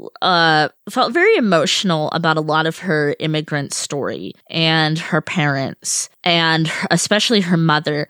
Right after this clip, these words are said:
who's a very complicated figure in this book, where sometimes I was so mad at her for her treatment of Candace, but at the same time, you see her side of things and you see what she's gone through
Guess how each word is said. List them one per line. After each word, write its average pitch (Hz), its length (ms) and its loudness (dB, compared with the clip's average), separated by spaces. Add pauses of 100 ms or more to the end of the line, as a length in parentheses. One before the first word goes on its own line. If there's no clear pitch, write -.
who's 170 200 -2
a 175 60 2
very 180 260 2
complicated 170 840 -2
figure 113 640 -4 (160)
in 165 140 4
this - 200 0
book, 147 280 -2 (100)
where 147 540 2
sometimes 214 560 0
I 190 40 4
was 170 140 0
so 185 300 0
mad 160 440 4
at 151 140 -2
her 139 160 -2
for 147 160 -4
her 165 140 -2
treatment 156 400 -4
of 151 140 -4
Candace, 143 520 -6 (300)
but 190 100 0
at 180 100 0
the 175 80 2
same 180 300 2
time, 170 580 0 (140)
you 185 220 2
see 185 600 2 (280)
her 190 320 2
side 170 420 0
of 156 80 0
things - 460 -8
and 165 160 -2
you 160 40 0
see 175 200 0
what 175 140 0
she's 160 200 -4
gone 156 340 0
through 240 460 4